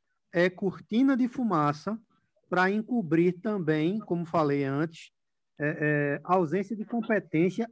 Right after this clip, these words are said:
em aprimorar o esquema, porque Hélio mudou, mudou. É,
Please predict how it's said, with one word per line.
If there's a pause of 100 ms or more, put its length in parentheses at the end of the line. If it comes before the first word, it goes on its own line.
em
aprimorar
o
esquema,
porque (560)
Hélio
mudou,
mudou. (400)
É,